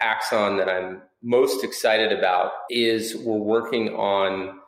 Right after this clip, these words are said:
uh, new virtual reality training. And in the military, they have nearly unlimited budgets. And as we were training to go into Iraq and Afghanistan, the training that we received was phenomenal. In some cases, they would create these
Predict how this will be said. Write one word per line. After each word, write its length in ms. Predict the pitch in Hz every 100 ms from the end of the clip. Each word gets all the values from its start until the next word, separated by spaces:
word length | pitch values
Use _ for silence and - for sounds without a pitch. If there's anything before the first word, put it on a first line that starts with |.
| _ _ -
uh, 360 | 98 95 - 113
new 500 | 120 123 120 113 -
virtual 380 | 113 107 104 104
reality 560 | 98 92 92 95 95 92
training. 400 | - 104 92 - - - _ _ _ -
And 300 | 117 107 - -
in 140 | 143
the 60 | 123
military, 800 | 107 143 165 - 117 95 95 101 -
they 120 | 113
have 280 | 107 107 101
nearly 340 | 117 139 120 104
unlimited 720 | 101 98 98 92 92 92 - _ -
budgets. 580 | 98 95 92 - - _ _ _ -
And 220 | 113 104
as 320 | 104 120 117
we 80 | 120
were 220 | 110 98
training 560 | - 123 110 110 101 101
to 100 | 107
go 220 | 104 104
into 640 | 98 98 95 101 92 92 95
Iraq 500 | 98 113 143 117 120
and 80 | 95
Afghanistan, 920 | 92 - 113 117 117 - 117 104 98 101
the 120 | 175
training 480 | - - 131 131 98
that 120 | 95
we 100 | 92
received 460 | 95 92 - 104 -
was 160 | -
phenomenal. 540 | - 95 98 98 - -
In 60 |
some 260 | - 123 117
cases, 480 | - 101 101 98 -
they 140 | 95
would 240 | 92 92 -
create 340 | 104 98 -
these 460 | 95 92 - -